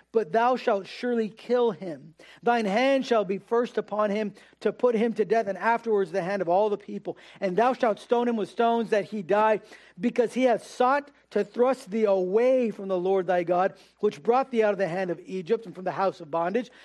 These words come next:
And all Israel shall hear and fear, and shall do no more any such wickedness as this is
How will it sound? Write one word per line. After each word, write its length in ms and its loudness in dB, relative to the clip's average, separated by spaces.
And 140 0
all 440 2
Israel 400 0
shall 240 0
hear 280 -2
and 240 -4
fear, 440 0
and 160 -4
shall 180 2
do 220 -2
no 240 2
more 300 2
any 580 0
such 460 -2
wickedness 500 -2
as 300 -4
this 400 0
is 420 -4